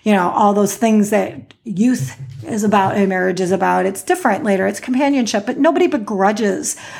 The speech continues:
their spouse of that. Very few people will say, "Well, I don't care if my spouse, you know, wants companionship. They should never get remarried." Very few people will say that, although some people will. And nobody wants that for their parents either, for the most part.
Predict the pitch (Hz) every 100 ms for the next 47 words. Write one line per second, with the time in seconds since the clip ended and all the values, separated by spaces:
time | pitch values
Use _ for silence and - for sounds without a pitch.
0 | - _ 208 202 214 190 196 196 185 226
1 | 269 285 285 - 226 214 208 190 196 190
2 | - 214 208 - 214 208 208 202 - 202
3 | 202 - - - - 214 190 175 180 180
4 | - 190 190 180 180 175 185 - 185 180
5 | 190 190 190 180 - 190 185 180 175 180
6 | 156 202 220 208 214 202 196 196 190 180
7 | 202 190 208 302 302 285 269 233 247 226
8 | 269 233 196 185 185 - - - - 262
9 | 254 247 262 269 277 240 226 226 - 214
10 | 202 - 330 190 - 285 208 185 202 185
11 | 180 202 - 175 -